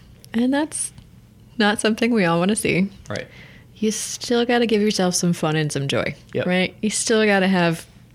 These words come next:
Speaker 1: your cake on occasion. Um, you can make sure it's not a processed cake from the store. You can bake the cake,
Speaker 2: Mm-hmm.
Speaker 1: but you can't be unrealistic in your tr-, nutrition expectations.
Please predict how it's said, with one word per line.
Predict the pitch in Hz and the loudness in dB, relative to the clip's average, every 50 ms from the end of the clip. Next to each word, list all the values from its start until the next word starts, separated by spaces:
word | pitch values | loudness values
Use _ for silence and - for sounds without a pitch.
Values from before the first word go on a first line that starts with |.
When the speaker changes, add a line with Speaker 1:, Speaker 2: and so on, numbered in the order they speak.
| - - | -6 -2
Speaker 1:
your | 208 190 175 | 0 0 2
cake | - 180 165 151 - - - - - - | 2 2 0 0 0 -6 -12 -12 -12 -4
on | - 160 | -2 0
occasion. | 156 151 - 143 120 - 135 - - 160 - - - - - - - - - - - - - 202 | 0 2 2 0 0 0 -2 -2 -2 -4 -6 -8 -16 -16 -14 -16 -16 -18 -20 -20 -20 -10 -4 -2
Um, | 151 151 147 143 147 151 | 0 0 0 0 0 -2
you | 160 | -2
can | - - 156 | -2 -2 -2
make | 156 156 | 0 0
sure | 170 175 165 165 | 0 0 0 0
it's | 165 - - - - - - 202 | 0 -2 -6 -8 -10 -8 -4 -2
not | 190 175 | -2 -2
a | 165 | 0
processed | - 190 196 269 269 - 330 - | 0 0 -2 0 0 -2 -4 -2
cake | - 190 - - | 0 -2 -2 -2
from | - 170 | -2 -4
the | 185 | -2
store. | - 240 277 294 | 0 0 2 2
You | 233 - | 2 0
can | 170 160 | 0 0
bake | 180 180 - - | 0 0 0 -2
the | - | -6
cake, | - 190 208 254 - - - - - | -4 -4 -4 -4 -6 -12 -16 -8 -6
Speaker 2:
Mm-hmm. | 120 117 107 123 131 - - - - - - | -6 -4 -4 -6 -8 -10 -16 -20 -20 -18 -6
Speaker 1:
but | - 165 160 156 135 - - - - - - - - - - - - | -4 -2 0 0 -2 -4 -6 -10 -20 -20 -20 -20 -20 -20 -20 -8 -4
you | 208 190 | -4 -2
can't | 180 - 202 196 180 196 | -2 0 0 0 0 2
be | 196 185 | 2 2
unrealistic | 175 165 165 165 160 151 156 156 - - - - - - - - | 2 2 2 0 0 2 0 0 -2 -2 -2 -4 -4 -4 -6 -6
in | - - 156 156 147 - - - 170 - - - - - - - - - - - - | -4 -4 -2 -2 -2 -4 -4 -4 -6 -6 -8 -16 -20 -20 -20 -20 -20 -20 -20 -16 -6
your | - 196 180 | -4 -2 -2
tr-, | - - - | -2 -2 -4
nutrition | - - 175 165 - 151 - - - - | -4 -2 -2 -2 -2 0 -2 -2 -2 -2
expectations. | - - - - - - - - - - - - - - | -4 -4 -6 -4 -4 -4 -4 -4 -6 -6 -6 -8 -8 -10